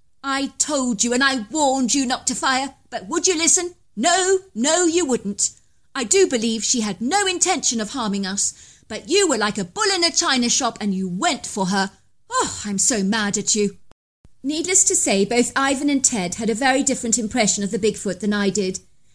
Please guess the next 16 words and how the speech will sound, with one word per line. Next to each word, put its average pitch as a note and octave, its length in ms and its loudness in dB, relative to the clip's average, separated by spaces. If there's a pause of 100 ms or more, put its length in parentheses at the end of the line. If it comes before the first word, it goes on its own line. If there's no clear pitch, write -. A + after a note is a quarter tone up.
They D#4 140 -2
based D4 320 0
all D#4 160 -2
their C#4+ 160 -2
perceptions G#3+ 800 0 (260)
on A#3 180 -2
her A#3 160 0
very B3 360 2
intimidating, G#3+ 760 0
powerful G3 480 -4
appearance, F#3+ 640 0 (320)
which, - 260 -2
granted, D4+ 720 0
is C4 240 -2
incredibly G3 560 -2
scary. G3+ 600 0